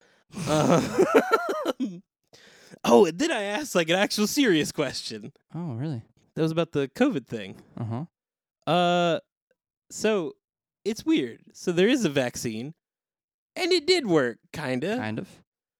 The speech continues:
Speaker 1: I mean, like, it worked as well as, like, a vaccine that, you know, takes not very long to make works.
Speaker 2: It was effective.
Speaker 1: Yeah. We do need boosters, apparently.
Speaker 2: Boosters.
Speaker 1: But, yeah, it was effective. It, it worked.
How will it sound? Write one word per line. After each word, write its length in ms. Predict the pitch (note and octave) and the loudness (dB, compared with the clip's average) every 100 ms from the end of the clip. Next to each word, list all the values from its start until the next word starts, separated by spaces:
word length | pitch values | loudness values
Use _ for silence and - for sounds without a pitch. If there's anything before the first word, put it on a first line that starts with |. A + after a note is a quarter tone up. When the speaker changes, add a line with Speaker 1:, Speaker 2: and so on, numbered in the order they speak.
| _ - | _ -10
Speaker 1:
I 100 | C4 | -2
mean, 100 | A#3+ | 0
like, 140 | E3 | 0
it 60 | C#3+ | 0
worked 220 | E3 D#3 | 0 -2
as 100 | C3 | -4
well 180 | B2+ B2 | -2 -2
as, 120 | A#2 | -4
like, 120 | A2+ | -8
a 140 | G#2+ G2+ _ _ _ _ _ - | -12 -16 _ _ _ _ _ -16
vaccine 640 | C3 B2+ - - C3+ C3+ B2 | -4 -4 -4 -6 -4 -4 -6
that, 180 | A2+ _ | -10 _
you 160 | A#2 B2 | -10 -10
know, 60 | A2 | -6
takes 360 | - B2 - - - - - - - A#2+ | -6 -6 -10 -14 -20 -20 -20 -20 -20 -4
not 220 | C3 C3+ | -2 0
very 220 | C#3 C3 | 0 0
long 220 | C3+ C#3 | 0 -2
to 60 | C3 | -2
make 220 | E3+ - | -4 -2
works. 320 | A#2+ D3+ - | -6 -6 -4
Speaker 2:
It 160 | A2+ G#2 | -6 -2
was 320 | C3+ D#3+ D3 - | 0 0 -2 -6
effective. 720 | - C3 - - - - - | -4 -4 -4 -14 -18 -20 -12
Speaker 1:
Yeah. 220 | D3 C#3+ G2 _ _ - - | -6 -6 -6 _ _ -20 -18
We 100 | C3 | -8
do 160 | C#3+ D3+ | -4 -4
need 220 | C#3 G#2+ | -6 -4
boosters, 420 | C3+ D#3+ - G#2 | -4 -4 -8 -14
apparently. 560 | G2+ G#2+ G#2 F2+ C3 C#3+ - _ _ _ _ _ - | -14 -14 -14 -14 -16 -16 -20 _ _ _ _ _ -12
Speaker 2:
Boosters. 640 | G2 - - - - - _ _ - | -10 -12 -16 -12 -12 -14 _ _ -8
Speaker 1:
But, 320 | B2 A#2 - _ | -8 -8 -16 _
yeah, 340 | B2+ C#3+ A2+ - | -4 -4 -4 -10
it 100 | A#2 | -12
was 140 | A#2 | -12
effective. 540 | A2 - - - _ - _ _ _ _ _ | -14 -16 -20 -20 _ -20 _ _ _ _ _
It, 120 | C#3 _ | -18 _
it 140 | D#3+ D#3+ | -8 -4
worked. 460 | D3 G#2 _ - | -6 -6 _ -20